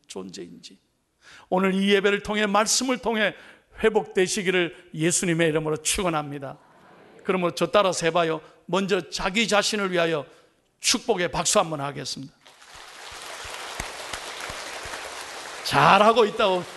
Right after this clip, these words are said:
격려하세요. 괜찮다고. 할렐루야. 이번에는 옆 사람을 위해서 한번 격려의 박수, 축복의 박수 한번 하겠습니다.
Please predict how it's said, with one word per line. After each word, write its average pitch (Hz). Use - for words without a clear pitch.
격려하세요. 208
괜찮다고. 190
할렐루야. 185
이번에는 220
옆 196
사람을 254
위해서 208
한번 180
격려의 196
박수, 160
축복의 208
박수 175
한번 156
하겠습니다. 151